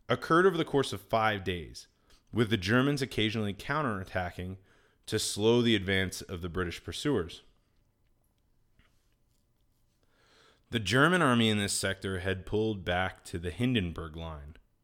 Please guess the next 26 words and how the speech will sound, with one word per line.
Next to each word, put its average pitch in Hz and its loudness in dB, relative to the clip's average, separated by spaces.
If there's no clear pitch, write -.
also 92 -2
known 85 -6
as 82 -10
the 87 -10
Siegfriedstellung. 82 -4
Now, 98 0
why 120 6
did 127 2
they 101 4
do 147 -2
this? - -6
Pulling 170 4
back 131 6
to 170 0
the 156 4
Hindenburg 98 2
Line 87 -4
meant 110 0
that 107 -12
their 107 4
line 101 2
would 95 -2
be 90 -4
twenty-five 101 -2
miles 87 -6
shorter. 101 2